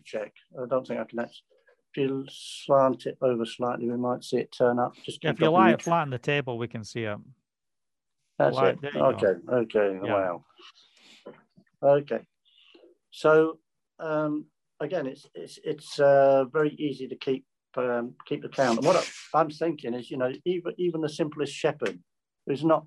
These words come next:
Speaker 1: near to a, an iPhone mast or anything like that back in <laughs> those days, uh, you know, he, he hears, he hears the shofar for the new moon coming.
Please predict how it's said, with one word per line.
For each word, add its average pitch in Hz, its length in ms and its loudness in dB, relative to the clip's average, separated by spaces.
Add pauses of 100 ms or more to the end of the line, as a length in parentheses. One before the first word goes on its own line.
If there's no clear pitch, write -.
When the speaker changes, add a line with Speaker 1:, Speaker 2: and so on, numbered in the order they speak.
Speaker 1:
near 139 260 0
to 127 160 0
a, 123 300 6
an 127 60 -2
iPhone 120 480 -2
mast 110 520 -2
or 120 60 -4
anything 127 260 -8
like 120 180 -4
that 117 200 -2
back 117 180 -4
in 120 140 -6
<laughs> - 40 0
those 175 180 2
days, - 640 -6 (680)
uh, 143 140 0 (280)
you 180 80 -4
know, - 200 -4 (400)
he, 170 100 4
he 170 200 6
hears, 196 380 4
he 175 140 0
hears 185 200 -2
the 170 80 -4
shofar 135 680 0
for 131 120 -8
the 120 80 -12
new 127 240 -8
moon 113 360 -6 (640)
coming. 120 420 -4